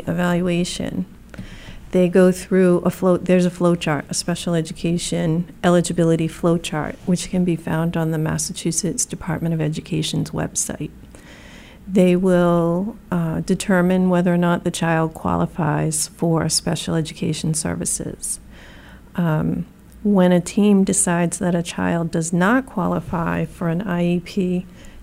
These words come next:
they may recommend a five oh four plan as an acco-, you know, an accommodation plan. Um, they may not do that, and parents may disagree with that decision. Oftentimes,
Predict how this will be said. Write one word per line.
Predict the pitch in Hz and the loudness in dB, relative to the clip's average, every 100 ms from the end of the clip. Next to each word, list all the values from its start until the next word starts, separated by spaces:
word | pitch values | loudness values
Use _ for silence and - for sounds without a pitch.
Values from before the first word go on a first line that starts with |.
| - | 0
they | 190 | 4
may | 185 190 | 6 4
recommend | 180 175 180 170 160 156 160 156 - - | 4 2 0 2 2 2 0 -2 -6 -4
a | |
five | 165 165 156 | -2 -2 0
oh | 160 | 0
four | 170 - 247 | -2 -2 -2
plan | 233 - 160 143 156 156 - | -2 -4 -2 -2 -2 -6 -4
as | 160 160 | -2 -2
an | 160 | -4
acco-, | 156 185 - - | -4 -6 -8 -4
you | 170 | -2
know, | 156 165 | 0 -2
an | |
accommodation | 170 - 165 170 165 165 170 | -2 0 0 2 0 -2 -4
plan. | 165 - - 180 - - - - - - - - | -4 -6 -6 -6 -10 -18 -20 -20 -20 -20 -20 -4
Um, | 156 151 147 156 - - | 0 2 0 -2 -6 -6
they | 170 165 | -2 0
may | 170 170 | 2 2
not | 190 320 - - | 2 2 -2 -4
do | 175 | -2
that, | 147 135 - - - - - | -2 -4 -6 -10 -16 -18 -6
and | 165 156 | -2 0
parents | 156 185 180 180 - - - - - - - - - | 0 0 2 0 -2 -4 -4 -6 -12 -20 -20 -20 0
may | 190 170 | 4 6
disagree | 160 175 170 185 240 185 170 - - | 6 4 2 4 6 6 2 -4 -4
with | 208 | -2
that | 185 160 156 | 0 0 0
decision. | 170 175 170 160 156 160 | 0 0 0 0 0 -2
Oftentimes, | 170 156 - 170 - 170 160 160 165 - | -2 -2 -2 -2 -2 -2 0 0 -2 -2